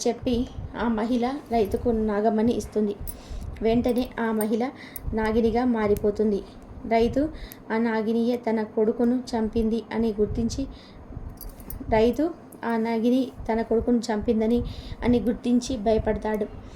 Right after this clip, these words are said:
అప్పుడు నాగిని, "నువ్వు భయపడకు, నేను నిన్ను ఏమీ చేయను. నువ్వు నా భర్త కొడుకును చంపావని కోపంలోనే నీ కొడుకును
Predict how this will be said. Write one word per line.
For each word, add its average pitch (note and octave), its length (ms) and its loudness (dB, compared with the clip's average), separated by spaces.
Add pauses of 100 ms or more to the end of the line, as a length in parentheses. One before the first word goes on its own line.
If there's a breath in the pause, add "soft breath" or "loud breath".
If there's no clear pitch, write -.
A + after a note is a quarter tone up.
(300 loud breath)
అప్పుడు A#3+ 300 0
నాగిని, A3+ 520 2 (240)
"నువ్వు A#3 240 4
భయపడకు, A3 580 2 (180)
నేను A3 260 0
నిన్ను A3 260 4
ఏమీ A3 340 4 (100)
చేయను. G#3+ 240 2 (680 loud breath)
నువ్వు A#3+ 260 2
నా A#3 260 2
భర్త A3+ 480 0 (200)
కొడుకును A#3 380 4
చంపావని A3+ 720 0 (400 loud breath)
కోపంలోనే A#3+ 580 2
నీ A3+ 140 2
కొడుకును G#3+ 400 0